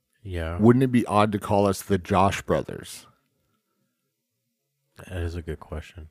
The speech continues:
Speaker 1: It's a good point.
Speaker 2: So it's Mario and Luigi. So the only way they would be the Mario brothers is if, it, if his name is Mario Mario.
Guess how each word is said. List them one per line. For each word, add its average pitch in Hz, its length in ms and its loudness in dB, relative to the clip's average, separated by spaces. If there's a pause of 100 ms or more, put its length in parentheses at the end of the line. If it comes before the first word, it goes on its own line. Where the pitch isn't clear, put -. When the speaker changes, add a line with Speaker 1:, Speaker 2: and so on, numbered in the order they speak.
Speaker 1:
It's - 80 -20
a 98 40 -8
good 90 160 -4
point. 82 360 -8
Speaker 2:
So - 160 2
it's 104 160 2
Mario 123 460 8
and 107 120 4
Luigi. 95 460 2
So - 200 -4
the 95 160 -2
only 127 280 4
way 117 220 8
they 107 120 6
would 101 200 4
be 110 180 6
the 95 220 2
Mario 98 680 6
brothers 90 600 2
is 85 160 -6
if, 87 140 -8
it, 85 180 -4 (100)
if 95 200 0
his 107 200 4
name 110 260 4
is 87 140 0
Mario 95 480 6
Mario. 85 680 2